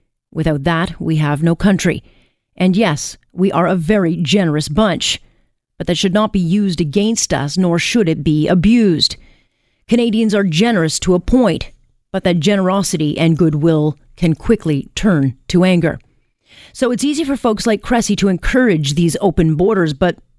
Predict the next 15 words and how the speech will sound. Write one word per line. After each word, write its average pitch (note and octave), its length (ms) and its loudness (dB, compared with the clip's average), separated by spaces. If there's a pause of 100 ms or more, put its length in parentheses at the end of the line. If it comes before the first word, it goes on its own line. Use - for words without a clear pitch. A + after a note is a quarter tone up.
(240)
let's A#3+ 240 -2
see A3+ 320 0
those F#3 320 0
doing F3+ 240 0
all D#3+ 140 0
this D3+ 180 -2
talking E3 560 0 (380)
do F3 160 2
some D3+ 220 0
walking. F3+ 460 -2 (640)
Open A3 200 0
up A3 100 -4
your A3 200 0
own A#3+ 240 2
lives C3 440 -4